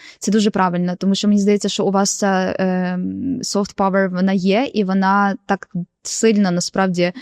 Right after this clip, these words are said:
е, резонує з тим, що, що відбувається у бізнесах, які ви підтримуєте, які потім розповідають про навчання в ваших програмах.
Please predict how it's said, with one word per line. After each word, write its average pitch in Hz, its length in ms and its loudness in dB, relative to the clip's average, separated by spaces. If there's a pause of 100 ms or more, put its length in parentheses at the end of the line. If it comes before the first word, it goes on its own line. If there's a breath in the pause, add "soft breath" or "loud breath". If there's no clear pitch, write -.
(380 loud breath)
е, 170 200 2
резонує 220 480 4
з - 100 -4
тим, 208 200 2
що, 190 680 0
що - 200 -4
відбувається 202 640 0
у 180 100 -2
бізнесах, 220 560 0
які 180 220 -2
ви 175 100 -4
підтримуєте, 214 600 0
які 170 140 -8
потім 185 220 -4
розповідають 214 480 0
про 185 120 -2
навчання 180 400 -2
в - 20 -6
ваших 170 200 -6
програмах. 170 440 -2